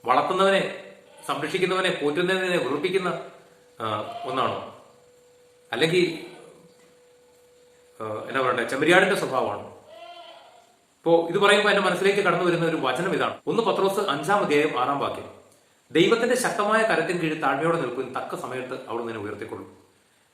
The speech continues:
ഈ കോലാടിന്റെ സ്വഭാവം വെടിഞ്ഞുകൊണ്ട് ദൈവത്തിന്റെ സന്നിധിയിൽ നമ്മളെല്ലാം ഒരു ചെമ്മരിയാടിന്റെ സ്വഭാവം സ്വീകരിക്കേണ്ടിയിരിക്കുന്നു.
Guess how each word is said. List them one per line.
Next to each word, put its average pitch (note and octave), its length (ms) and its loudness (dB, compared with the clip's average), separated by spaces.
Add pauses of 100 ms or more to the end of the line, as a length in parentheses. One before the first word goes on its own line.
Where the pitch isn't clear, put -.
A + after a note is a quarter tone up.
(640)
ഈ G3 360 -4 (200)
കോലാടിന്റെ E3 460 6
സ്വഭാവം D#3+ 400 2
വെടിഞ്ഞുകൊണ്ട് C#3+ 640 -2 (380)
ദൈവത്തിന്റെ E3+ 440 2
സന്നിധിയിൽ D#3+ 580 0
നമ്മളെല്ലാം D#3+ 600 0 (280)
ഒരു D3 300 0
ചെമ്മരിയാടിന്റെ G#3+ 600 4
സ്വഭാവം F3 380 2
സ്വീകരിക്കേണ്ടിയിരിക്കുന്നു. C#3 680 -4